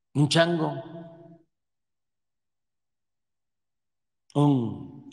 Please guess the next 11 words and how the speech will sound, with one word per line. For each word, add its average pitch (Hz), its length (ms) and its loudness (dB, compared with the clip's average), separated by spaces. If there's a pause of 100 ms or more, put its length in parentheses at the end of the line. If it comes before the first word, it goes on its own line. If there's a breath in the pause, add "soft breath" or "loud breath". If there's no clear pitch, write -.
(140)
ayudante 117 460 0
de 101 100 -6
piso. 151 340 -4 (1500)
Eran 165 200 4
equipos 165 460 0
de 123 80 -2
perforación. 113 600 -4 (2750)
Viene 127 1200 -2 (540)
la 101 160 -8
política 123 540 -4
neoliberal, 127 720 0